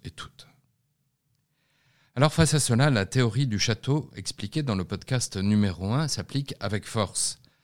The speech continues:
Face à ces attaques et à ces tentations, il faut immédiatement pouvoir du haut du rempart vous tourner vers le château intérieur et adorer Dieu, et enfin solliciter son aide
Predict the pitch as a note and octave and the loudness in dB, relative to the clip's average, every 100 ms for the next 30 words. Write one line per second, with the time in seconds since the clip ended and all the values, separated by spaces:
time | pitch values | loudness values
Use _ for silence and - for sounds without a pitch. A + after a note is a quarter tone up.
0 | _ _ _ - C#3 C3 - G#2+ - F#2+ | _ _ _ 2 2 4 0 -2 -2 -2
1 | A2 G#2+ G2+ F2 E2 G2 A#2+ A#2+ G2 - | -4 -2 -2 -2 -2 -4 0 0 0 -2
2 | - G#2 - _ _ _ _ - C3+ A#2+ | -2 -4 -6 _ _ _ _ -2 -2 0
3 | B2+ B2+ _ - E3 D#3+ D#3 D3+ C3+ B2 | -2 -2 _ -4 0 2 2 0 0 0
4 | - A2+ A#2+ A#2 G#2 A2+ G2+ G2+ A#2+ A2 | 2 0 0 -4 -4 -2 -2 0 0 0
5 | F#2 F2 F#2+ G2 G#2 - _ _ G#2+ G#2+ | -4 -4 -4 -4 -6 -20 _ _ 0 2
6 | A2 A#2 G#2+ F2 F2 - A#2 - A2+ - | 4 4 2 -2 -2 0 -2 -2 -6 -2
7 | C3 B2+ A2 F2 F2 F#2 - _ _ _ | 0 0 0 -2 -2 -4 -6 _ _ _
8 | _ G2+ G#2+ - - B2+ A#2+ G#2 F#2 D#2+ | _ -2 -2 0 0 2 2 0 -2 -4
9 | F#2 F2+ - _ _ _ _ _ _ _ | -6 -6 -12 _ _ _ _ _ _ _
10 | _ - F#2 F2+ G2 F#2 F#2 E2 - - | _ -8 -4 -2 -2 -2 -4 -4 -4 -6
11 | F#2 F2 F#2 F2+ F2+ D#2+ E2 | -6 -4 0 0 0 -2 -8